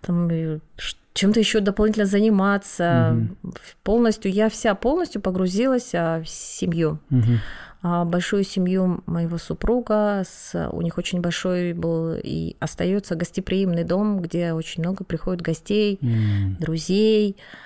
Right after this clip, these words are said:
Speaker 1: А, вот, э, и это большие застолья, это большие семейные праздники, которые празднуются.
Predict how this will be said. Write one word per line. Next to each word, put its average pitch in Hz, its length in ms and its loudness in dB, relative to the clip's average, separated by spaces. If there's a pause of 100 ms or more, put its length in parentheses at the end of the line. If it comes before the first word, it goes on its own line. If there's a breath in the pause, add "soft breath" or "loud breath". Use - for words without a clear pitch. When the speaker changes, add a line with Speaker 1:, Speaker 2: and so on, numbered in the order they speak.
(380 loud breath)
Speaker 1:
А, 170 160 -2
вот, 165 440 -4
э, 160 300 -2
и 190 320 0 (180)
это 185 200 -2
большие 196 340 2
застолья, 196 840 2
это 170 180 -4
большие 190 440 0
семейные 190 560 2
праздники, 196 800 0
которые 180 340 -2
празднуются. 175 880 -2